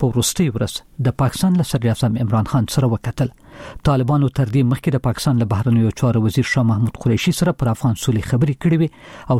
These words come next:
ښاغلي قریشي په افغانستان کې پر اور کم ټینګار کړی و. صدر اعظم عمران خان نن له دوی سره په څه خبرې کړې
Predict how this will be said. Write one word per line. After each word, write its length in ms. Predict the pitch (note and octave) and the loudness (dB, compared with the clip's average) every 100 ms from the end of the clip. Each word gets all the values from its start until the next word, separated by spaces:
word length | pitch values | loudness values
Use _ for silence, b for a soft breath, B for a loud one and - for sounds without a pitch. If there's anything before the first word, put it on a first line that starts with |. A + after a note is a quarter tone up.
| - | 0
ښاغلي 340 | A#2+ B2 A2+ - | 0 2 0 0
قریشي 300 | A#2+ G2+ G3 - | 0 0 0 0
په 80 | D#3 | 0
افغانستان 420 | D#3+ C#3 - C#3+ D3 | 0 -2 0 0 0
کې 160 | C3+ | -2
پر 100 | A#2+ - A#2+ | -2 0 -2
اور 100 | - C#3 | 0 0
کم 140 | B2 C#3 | 0 0
ټینګار 500 | - D#3 C#3+ G#2+ - | 0 2 2 -2 -4
کړی 140 | A2+ A2 | -4 -4
و. 80 | A#2+ B B B B - | -6 B B B B -6
صدر 240 | D#3 A#2 A#2+ | -2 0 2
اعظم 240 | A2+ B2 - | 2 0 2
عمران 260 | B2+ C3 B2+ | 2 2 0
خان 240 | F3+ F3 F3 D3 | 2 2 2 2
نن 160 | D#3 D3+ - | 2 0 0
له 100 | C3+ B2 F3+ | 0 2 0
دوی 100 | - | 0
سره 180 | C3+ A#2+ | -4 -6
په 220 | - E3 | -2 -2
څه 80 | - - | -2 -2
خبرې 260 | A#2 A2 - | -2 -2 -2
کړې 160 | A#2+ | -2